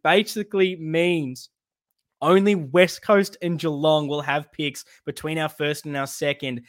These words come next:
meaning that, yes, our first pick's probably gonna get pushed back from twenty-two to twenty-seven, but twenty-eight is basically gonna go-, be pick thirty. So roughly, th-, our picks are gonna be twenty-seven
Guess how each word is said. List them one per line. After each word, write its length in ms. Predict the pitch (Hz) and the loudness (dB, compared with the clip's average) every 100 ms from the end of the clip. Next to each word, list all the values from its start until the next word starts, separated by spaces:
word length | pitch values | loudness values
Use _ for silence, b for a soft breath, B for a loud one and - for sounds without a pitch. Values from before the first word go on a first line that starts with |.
| b b | b b
meaning 300 | 139 151 147 | -4 -2 -4
that, 140 | 147 | -6
yes, 360 | 143 170 165 - - | 0 2 2 -2 -4
our 120 | 139 | -4
first 400 | - 175 175 - | 2 4 4 2
pick's 180 | 175 - | -2 -2
probably 320 | - 165 160 | 0 0 0
gonna 200 | 156 151 | -2 -4
get 200 | 151 - | -6 -6
pushed 240 | 160 151 | -8 -4
back 240 | - 147 - | 0 -2 -2
from 140 | 143 | -12
twenty-two 600 | - 151 147 - 147 139 - b | -8 -6 -6 -2 -2 -2 -6 b
to 100 | - 151 | -12 -8
twenty-seven, 840 | - 156 151 - 156 170 208 202 b b | -4 -2 -2 0 0 0 -2 -6 b b
but 100 | 147 | -10
twenty-eight 580 | - 170 185 180 185 196 _ _ _ - - | -4 0 2 4 2 -2 _ _ _ -20 -12
is 100 | 139 | -10
basically 480 | 120 165 196 196 190 | 4 6 6 4 2
gonna 180 | 185 180 | 4 4
go-, 160 | 175 156 - | 2 -2 -2
be 320 | 165 165 170 - | 0 2 0 -2
pick 240 | 175 165 | -4 -4
thirty. 420 | - 160 160 151 | -2 2 4 2
So 140 | 135 139 | -2 -2
roughly, 580 | 139 185 - 196 175 | 4 4 4 2 2
th-, 160 | 165 135 | 0 -4
our 80 | 151 | -4
picks 340 | 147 - 185 175 | -2 -2 -2 -2
are 40 | |
gonna 200 | 160 170 | -2 0
be 120 | 151 | -2
twenty-seven 680 | 151 190 208 202 196 185 180 | -4 -2 0 0 0 0 -2